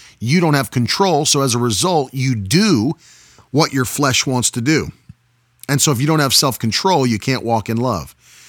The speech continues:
There might be times when you don't feel like being joyful or things have happened that are trying to steal your joy. If you don't have self-control, you'll become depressed. And so you understand that it's important. Self-control is the most important, which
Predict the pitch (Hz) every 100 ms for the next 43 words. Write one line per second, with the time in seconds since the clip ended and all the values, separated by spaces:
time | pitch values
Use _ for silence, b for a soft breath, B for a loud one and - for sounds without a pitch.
0 | B 120 147 139 135 135 147 131 127 127
1 | 127 110 - 147 131 123 131 127 107 127
2 | 156 151 165 151 107 139 139 110 87 120
3 | 127 143 117 107 101 131 113 - - 139
4 | 143 131 123 120 131 147 - - - 113
5 | 123 127 110 - 123 - 113 - 135 143
6 | 165 - B B 117 127 120 127 120 117
7 | - 156 104 - - B B B B B
8 | 147 151 165 160 165 139 - 165 160 139
9 | 135 104 135 120 - 185 190 120 113 -
10 | B B B - 180 165 156 143 - 185
11 | 185 147 123 147 127 - 117 165 160 143
12 | - 127 - 156 87 92 123 127